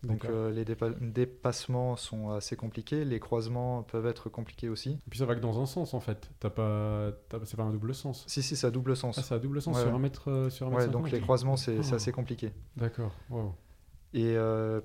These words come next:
Speaker 1: par temps humide, la terre, ça devient tout de suite salissant. Et pour aller travailler, je pense que c'est, c'est pas possible. Enfin, euh, personnellement,
Speaker 2: Ouais.
Speaker 1: en tout cas, je, je passerai pas par là pour aller travailler parce qu'on devient, euh, complètement sale.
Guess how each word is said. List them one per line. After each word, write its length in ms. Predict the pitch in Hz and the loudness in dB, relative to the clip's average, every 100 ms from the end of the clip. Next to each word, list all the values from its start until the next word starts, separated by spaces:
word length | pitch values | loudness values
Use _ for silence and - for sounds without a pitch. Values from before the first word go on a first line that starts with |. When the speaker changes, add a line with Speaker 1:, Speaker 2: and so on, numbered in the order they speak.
| - | -2
Speaker 1:
par 160 | 110 | -4
temps 160 | - 117 | 0 0
humide, 280 | 113 135 120 | 2 0 2
la 300 | 107 104 104 | 0 0 -2
terre, 380 | - 120 113 101 | 0 0 0 -2
ça 160 | 107 | -4
devient 340 | 101 104 107 104 | -4 -4 -4 -4
tout 120 | 110 | -8
de 40 | |
suite 280 | - 120 101 | -10 -10 -8
salissant. 560 | - 107 98 - 127 117 | -4 -4 -4 -4 -4 -4
Et 240 | 104 101 101 - - | -4 -4 -6 -12 -12
pour 180 | 104 104 | -6 -4
aller 140 | 104 | -4
travailler, 400 | - 107 107 117 | -4 -4 -2 -4
je 100 | - | -6
pense 180 | 107 - | -8 -10
que 100 | - | -10
c'est, 280 | - 98 95 | -8 -6 -6
c'est 160 | - | -8
pas 120 | - | -8
possible. 300 | 98 104 113 | -8 -8 -8
Enfin, 160 | 101 107 | -6 -4
euh, 120 | 101 98 | -4 -4
personnellement, 500 | 107 - 107 110 117 | -6 -4 -4 -2 -4
Speaker 2:
Ouais. 20 | |
Speaker 1:
en 40 | |
tout 100 | - | -4
cas, 100 | 110 | -4
je, 140 | 104 101 | -4 -6
je 280 | 104 101 | -8 -10
passerai 280 | - 107 110 | -8 -6 -4
pas 140 | 110 107 | -4 -2
par 140 | 110 | -2
là 120 | 113 | -2
pour 180 | 113 113 | -2 -4
aller 160 | 107 107 | -4 -4
travailler 360 | - 110 131 | -2 -2 -2
parce 200 | 131 110 | -2 -6
qu'on 280 | - 110 104 | -4 -6 -6
devient, 160 | 101 107 | -6 -6
euh, 400 | 110 104 101 98 | -4 -4 -6 -6
complètement 440 | - 110 107 110 104 | -8 -6 -6 -6 -6
sale. 360 | - 113 107 | -4 -2 -4